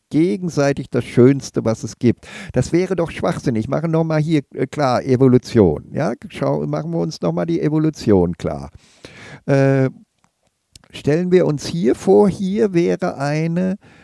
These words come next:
äh, Sorte Mensch, äh, ein, eine Mutante sozusagen,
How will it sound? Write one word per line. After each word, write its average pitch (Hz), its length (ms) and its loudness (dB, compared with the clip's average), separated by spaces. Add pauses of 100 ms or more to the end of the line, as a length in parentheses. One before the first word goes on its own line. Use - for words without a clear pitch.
(200)
äh, 143 400 0
Sorte 147 560 0
Mensch, 160 760 -6
äh, 170 440 0
ein, 131 460 -6
eine 110 300 -2
Mutante 139 720 -2
sozusagen, 170 960 -4